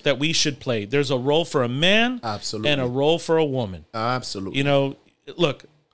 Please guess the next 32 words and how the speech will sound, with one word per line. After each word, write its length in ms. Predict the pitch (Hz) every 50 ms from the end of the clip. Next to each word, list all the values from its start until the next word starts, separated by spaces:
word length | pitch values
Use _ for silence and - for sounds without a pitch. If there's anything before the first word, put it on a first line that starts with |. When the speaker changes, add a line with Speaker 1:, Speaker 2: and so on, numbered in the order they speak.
| _ _ _ _ _ -
Speaker 1:
if 140 | 135 -
I'm 140 | 185 202 214
mowing 240 | 208 196 196 190 180
my 160 | 175 165 160
lawn, 280 | 147 151 160 165 160 151
I'm 80 | 143
not 160 | 147 156 151 143
gonna 120 | 143 135
ask 220 | 139 139 135 -
my 120 | - 123 117
wife 520 | 117 123 139 139 123 110 107 - - _ -
to 80 | -
go 140 | 123 135 127
mow 180 | 123 135 131 127
the 100 | 117 110
lawn 300 | 113 120 113 113 113 110
with 200 | 113 104 - -
me. 160 | 82 87 85 _ _ _ _ _ _ _ _ _ _ _ _ _ _ _ _ _ _
You 140 | - 123 127
know, 340 | 135 135 139 143 131 - - -
I'm 120 | 139 156
not 140 | 175 190 202
gonna 180 | 202 185 180
do 140 | 156 165 180
the 80 | 170 160
oil 220 | 151 160 185 196 190
change 260 | - 180 156 147 143
and 80 | 143
say, 140 | 127 - 147
"Hey, 120 | 147 170 160
can 180 | - - 147
you, 240 | 151 151 147 143 147